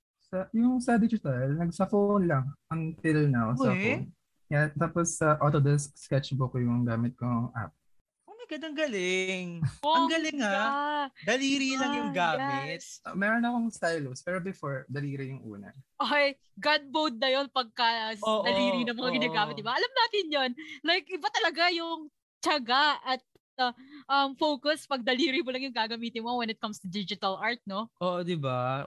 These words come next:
Speaker 2: Parang nakaka-, nakakaano siya eh, parang may certain rawness. Tapos, kapag rin naman may stylus, nakakatuwa kasi mas precise.
Speaker 1: Mm-mm.
Speaker 3: Yes.
Speaker 2: Di ba? Parang nakita ko ngayon sa, dun nga sa, ano, sa mga artworks ni Third. Parang ano siya, parang, um,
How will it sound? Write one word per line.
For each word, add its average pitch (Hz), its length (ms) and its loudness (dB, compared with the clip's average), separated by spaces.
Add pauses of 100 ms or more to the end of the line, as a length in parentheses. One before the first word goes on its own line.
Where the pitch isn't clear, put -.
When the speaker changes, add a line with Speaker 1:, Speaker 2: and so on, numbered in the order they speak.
(120)
Speaker 2:
Parang 185 180 0
nakaka-, 208 400 -2
nakakaano 269 540 0
siya 208 260 -2
eh, 208 60 -8
parang 208 240 -2
may 208 160 0
certain 185 320 -2
rawness. 143 560 0
Tapos, 196 320 -2 (240)
kapag 277 320 2
rin 311 160 -2
naman 311 240 2
may 294 80 2
stylus, 220 560 -2
nakakatuwa 269 480 0
kasi 262 240 -4
mas 277 320 -2 (240)
precise. 196 800 0 (160)
Speaker 1:
Mm-mm. 190 160 -2
Speaker 3:
Yes. 180 400 -4
Speaker 2:
Di 233 80 -2
ba? 165 160 0
Parang 208 320 0
nakita 277 320 -2
ko 285 80 -4
ngayon 285 240 -2
sa, 262 240 0
dun 262 240 -2
nga 254 80 0
sa, 220 240 2
ano, 180 160 -2
sa 185 160 -8
mga 175 480 -2
artworks 160 560 -4
ni 139 480 -4
Third. 123 240 -4
Parang 214 240 0
ano 233 80 -4
siya, 185 240 0
parang, 196 400 -2 (400)
um, 180 400 0